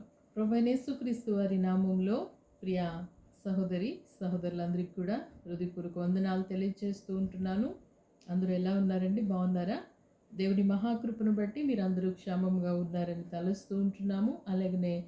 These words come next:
మీ అందరి కొరకు మా అనుదిన ప్రార్థన. చాలా సంతోషము. మరి ఈ రీతిగా దేవాది దేవుడు మరొక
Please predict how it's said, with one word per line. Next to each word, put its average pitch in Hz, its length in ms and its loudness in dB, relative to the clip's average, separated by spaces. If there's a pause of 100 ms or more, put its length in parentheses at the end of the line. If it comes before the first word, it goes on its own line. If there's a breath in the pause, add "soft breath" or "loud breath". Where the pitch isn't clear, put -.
(280 loud breath)
మీ 196 140 2
అందరి 240 300 4
కొరకు 240 360 -4
మా 277 180 0
అనుదిన 180 360 2
ప్రార్థన. 160 680 -6 (840)
చాలా 170 160 -2
సంతోషము. 220 840 0 (120)
మరి 190 220 0
ఈ - 20 2
రీతిగా 220 480 0
దేవాది 190 460 2
దేవుడు 180 460 0 (400)
మరొక 180 500 -2